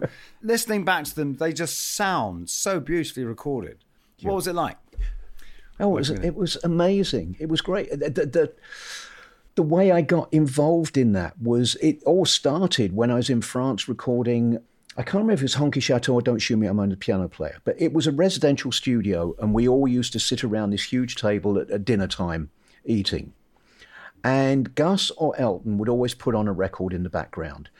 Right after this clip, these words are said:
Speaker 1: and they kept on putting on this one record by this strange band called Mahavishnu Orchestra,
Speaker 2: Mm-hmm.
Speaker 1: and it was an album called In a Mountain Flame, and the only way I heard it was bits and pieces over everyone talking.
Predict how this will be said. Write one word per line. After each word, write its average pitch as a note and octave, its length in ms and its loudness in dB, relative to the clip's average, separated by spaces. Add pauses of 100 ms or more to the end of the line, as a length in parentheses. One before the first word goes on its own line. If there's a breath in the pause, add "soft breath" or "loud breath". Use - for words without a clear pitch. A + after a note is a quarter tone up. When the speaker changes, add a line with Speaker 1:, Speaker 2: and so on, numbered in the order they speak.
(300 loud breath)
Speaker 1:
and B2+ 280 0
they C#3+ 280 0 (580)
kept F#3+ 340 0
on D3+ 200 0
putting C3+ 260 0
on B2 120 2
this A2+ 180 -2
one C3 220 2
record G2 380 -2
by G2+ 160 -4
this A2 200 -2
strange - 680 -2
band G#2 260 0
called G#2 200 -4
Mahavishnu G#2 500 -2
Orchestra, F2 540 -4
Speaker 2:
Mm-hmm. G2+ 420 -8 (140)
Speaker 1:
and A#2+ 120 0
it A2+ 60 -2
was A#2 120 0
an G#2 80 -2
album A#2+ 240 -2
called A2 200 -6
In A2+ 100 0
a A#2 40 0
Mountain G#2+ 400 -2
Flame, G2 440 -2
and B2+ 240 -2 (520 loud breath)
the E3+ 140 -2
only A3+ 240 4
way G3 200 0
I E3+ 120 4
heard E3 380 2
it G2+ 180 -4
was C3 200 0
bits - 320 -2
and E3+ 120 0
pieces D3 580 -2 (180)
over C3 320 2 (200)
everyone A#2 340 0
talking. A2 460 -4